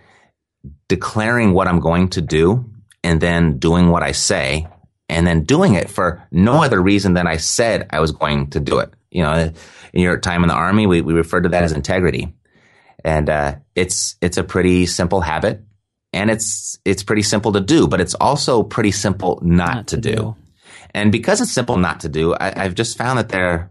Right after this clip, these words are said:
Speaker 1: there's a lot, if not the majority of people that you will interact with on a daily basis with regard to your business that don't do it. And, and with that being the case, it's not difficult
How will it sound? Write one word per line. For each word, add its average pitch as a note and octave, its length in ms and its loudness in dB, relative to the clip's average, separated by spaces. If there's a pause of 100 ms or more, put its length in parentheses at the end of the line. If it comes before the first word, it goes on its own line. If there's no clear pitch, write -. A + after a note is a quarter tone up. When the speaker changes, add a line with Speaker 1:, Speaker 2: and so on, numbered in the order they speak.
Speaker 1:
there's G#2 140 0
a A#2+ 60 2
lot, F2+ 340 0
if F#2 160 -6
not G2+ 320 -4
the F#2 60 -4
majority G#2 360 2
of G2 60 -4
people E2+ 260 -2
that F2 160 -2
you F2 120 0
will F#2+ 100 2
interact F2 400 -2
with D2 200 -2
on D2+ 120 0
a D2+ 60 0
daily E2+ 340 0
basis D#2+ 480 -2
with D2 140 -6
regard D2 420 -4
to C#2+ 260 -2 (440)
your D#2+ 160 0
business C2+ 640 -2 (560)
that G#2+ 220 -2
don't D#3+ 280 0
do D2+ 160 0
it. - 280 -10 (720)
And, G2 260 -2
and G2+ 100 0
with G#2 160 2
that A3 280 -2
being D#3+ 220 2
the G#2 60 -4
case, - 760 -4 (800)
it's G#2+ 200 0
not A2+ 460 2
difficult G2 640 -2